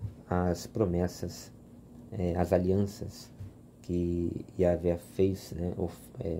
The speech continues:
fazia com o seu povo. Mas a comparação requer mais cautela, não se deve dar muita ênfase. Há sim uma relação de proximidade, há sim uma interferência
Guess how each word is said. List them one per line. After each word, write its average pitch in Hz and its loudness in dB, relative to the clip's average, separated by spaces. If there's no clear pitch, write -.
fazia 92 2
com 98 -4
o 95 -2
seu 113 0
povo. 92 -2
Mas 92 2
a 90 0
comparação 92 0
requer 90 -2
mais 85 -4
cautela, 101 2
não 92 0
se - -8
deve 92 2
dar 90 2
muita 92 2
ênfase. 107 2
Há 110 2
sim - -2
uma 90 2
relação 87 -4
de 87 -4
proximidade, 87 0
há 110 2
sim 95 -2
uma 92 2
interferência 90 -2